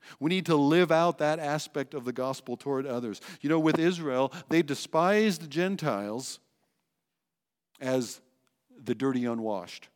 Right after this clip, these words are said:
The nations resented that Jewish pious pride as unjustifiably arrogant and aloof.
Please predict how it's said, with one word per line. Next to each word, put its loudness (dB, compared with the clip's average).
The 6
nations 4
resented 4
that 6
Jewish 2
pious 2
pride 2
as 4
unjustifiably 2
arrogant 2
and -2
aloof. -4